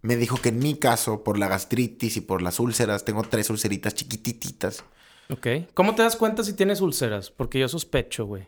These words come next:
Speaker 1: Eh, duele, el estómago,
Speaker 2: Ah.
Speaker 1: duele machín y
Speaker 2: Ok. ¿Siempre, todo el tiempo te duele,
Speaker 1: No, no,
Speaker 2: güey?
Speaker 1: no,
Speaker 2: ¿Es de
Speaker 1: no,
Speaker 2: cuando
Speaker 1: cuando,
Speaker 2: comes?
Speaker 1: cuando lo irritas, cuando lo
Speaker 2: Ok,
Speaker 1: irritas.
Speaker 2: ok.
Speaker 1: Este, me dijo que los ayunos en, eh, en la mañana...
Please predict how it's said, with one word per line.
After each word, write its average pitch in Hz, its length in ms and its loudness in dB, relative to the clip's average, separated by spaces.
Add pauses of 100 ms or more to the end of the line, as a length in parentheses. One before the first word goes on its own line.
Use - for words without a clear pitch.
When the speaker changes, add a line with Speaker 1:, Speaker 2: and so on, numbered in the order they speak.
(160)
Speaker 1:
Eh, 120 720 6 (460)
duele, 135 420 4 (160)
el 110 220 2
estómago, 117 360 4
Speaker 2:
Ah. - 40 -8
Speaker 1:
duele 117 300 2
machín 143 680 -2
y 101 320 2 (280)
Speaker 2:
Ok. 87 60 -4
¿Siempre, 165 420 6
todo 151 200 2
el 175 80 -8
tiempo 190 260 0
te - 100 -2
duele, 170 240 4
Speaker 1:
No, 170 120 6
no, 143 60 4
Speaker 2:
güey? 131 80 6
Speaker 1:
no, 127 40 4
Speaker 2:
¿Es 120 60 0
de 160 80 4
Speaker 1:
no, 147 100 8
Speaker 2:
cuando 147 200 6
Speaker 1:
cuando, 143 140 8
Speaker 2:
comes? 147 140 6
Speaker 1:
cuando 156 200 8
lo 147 80 6
irritas, 143 400 4
cuando 110 240 2
lo 104 40 0
Speaker 2:
Ok, 98 60 0
Speaker 1:
irritas. 104 220 0 (340)
Speaker 2:
ok. - 120 -6 (280)
Speaker 1:
Este, 127 880 4 (1400)
me 131 160 4
dijo 131 280 4
que 147 120 6
los 139 160 4
ayunos 135 560 2
en, 117 180 -2
eh, 92 500 -2
en 104 140 0
la 104 60 0
mañana... 110 420 0